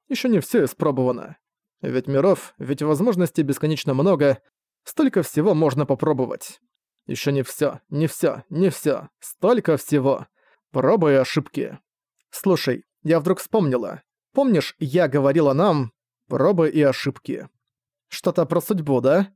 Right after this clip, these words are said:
Что поскольку я зародилась в мире, где Юкари погибла, я не могу Юкари спасти. Это парадокс. Что кончаться всё равно будет тем же.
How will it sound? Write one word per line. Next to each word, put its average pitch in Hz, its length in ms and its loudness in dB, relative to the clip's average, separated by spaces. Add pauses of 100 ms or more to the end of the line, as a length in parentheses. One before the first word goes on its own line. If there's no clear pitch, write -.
(280)
Что - 160 -6
поскольку 160 420 0
я 151 160 4
зародилась 139 440 0
в - 40 -12
мире, 170 220 0
где 135 180 0
Юкари 143 200 0
погибла, 143 580 0 (340)
я 277 80 2
не 226 120 4
могу 143 260 2
Юкари 175 280 2
спасти. 135 600 -4 (280)
Это 143 200 0
парадокс. 143 560 -2 (460)
Что - 180 -4
кончаться 147 480 0
всё 156 140 -2
равно 135 260 2
будет 143 300 0
тем 139 240 0
же. - 300 -10